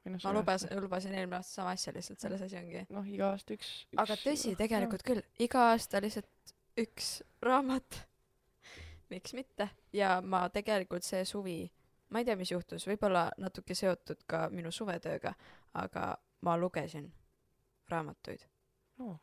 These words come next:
Speaker 2: Ma ei jõudnud, <laughs> ma ei jõudnud lõpuni, <laughs>
Speaker 1: <laughs>
Speaker 2: aga ma alustasin vähemalt. Nii et see on juba päris hea.
Speaker 1: See on väga hea juba.
Speaker 2: Kas sul on mingisuguseid uue aasta lubadusi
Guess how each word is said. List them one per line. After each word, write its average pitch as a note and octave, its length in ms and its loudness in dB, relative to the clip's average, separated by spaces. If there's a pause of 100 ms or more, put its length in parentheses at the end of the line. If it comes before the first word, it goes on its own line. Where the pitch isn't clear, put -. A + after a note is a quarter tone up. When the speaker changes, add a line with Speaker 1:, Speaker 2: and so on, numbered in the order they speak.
(120)
Speaker 2:
Ma A3 80 4
ei G#3+ 80 6
jõudnud, F#3 320 -4 (280)
<laughs> A#3+ 280 -2
ma G#3+ 80 -4
ei G#3+ 80 0
jõudnud A3 240 0
lõpuni, F#3 400 -4 (240)
<laughs> G#3+ 320 0
Speaker 1:
<laughs> A#3 320 0
Speaker 2:
aga F3 180 -4
ma F#3 140 0
alustasin G3 480 -6
vähemalt. F3+ 400 -10 (1160)
Nii F#3+ 200 -12
et - 240 -20 (600)
see - 140 -2
on A#3 120 -2
juba F3+ 100 0
päris E3 240 -8
hea. E3+ 160 -10 (260)
Speaker 1:
See G3 180 -12
on F3+ 80 -12
väga F#3 280 -10
hea F3+ 220 -8
juba. F#3 200 -10 (240)
Speaker 2:
Kas A3 240 -4
sul A#3 180 4
on D#3+ 80 -4
mingisuguseid D#3+ 760 -6
uue E3 180 -2
aasta D#3 260 -6
lubadusi D#3+ 400 -8